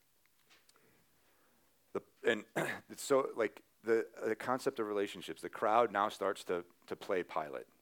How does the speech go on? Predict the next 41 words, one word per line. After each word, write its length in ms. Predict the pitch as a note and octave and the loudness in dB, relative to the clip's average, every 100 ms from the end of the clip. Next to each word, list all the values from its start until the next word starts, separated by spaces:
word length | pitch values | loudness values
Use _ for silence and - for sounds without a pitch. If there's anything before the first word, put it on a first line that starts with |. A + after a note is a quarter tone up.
| _ _ | _ _
right? 200 | E2 D#2+ - _ _ _ _ _ - _ - | -10 -10 -12 _ _ _ _ _ -20 _ -8
The 60 | |
crowd 360 | G2 B2 A#2+ C3 | -2 4 6 6
came 180 | C#3+ B2+ | 2 2
up 200 | A2 - | 2 2
and 120 | G2+ | -2
asked 260 | F#2+ A2 - | 0 -2 0
Pilate 320 | A2 G#2 G2+ - - | 4 4 4 0 -12
to 80 | F2+ | -10
do 200 | E2+ A2+ | -6 -4
for 140 | - | -2
them 260 | G2 F#2+ F#2 | 0 0 -2
what 180 | F#2+ F#2+ | -2 -2
he 100 | G2 | -4
usually 480 | F#2 F2 E2+ E2+ D#2+ | -10 -10 -8 -6 -6
did. 260 | E2 D2+ - - _ _ _ _ - | -4 -6 -6 -18 _ _ _ _ -8
"Do 80 | |
you 80 | A#2 | 0
want 160 | A#2+ C#3 | 2 2
me 80 | C3+ | 2
to 80 | |
release 280 | B2 A#2 B2+ | 0 0 -2
to 100 | - | -4
you 60 | C3 | -4
the 80 | A2 | -4
king 240 | - A#2+ | -2 -2
of 60 | A#2+ | 0
the 60 | A2+ | -2
Jews?" 360 | A2 C3+ D#3+ | -2 -2 -2
asked 260 | - D#3 - | 0 0 4
Pilate. 300 | E3 F3+ - - - _ - | 6 6 4 -2 -20 _ -4
Pilate's 280 | B2 A2 - | 2 2 2
thinking, 240 | G#2+ - C#3 | -6 -6 -2
"Oh, 160 | D3 | -2
phew, 200 | - - - - - | -4 -10 -10 -12 -8
I, 80 | A#2 - - | -6 -8 -6
I, 80 | A2+ - - | -6 -4 0
I 80 | |
don't 160 | G#2 B2 | 0 0
have 160 | A2+ - | -2 0
to, 180 | A2+ | 0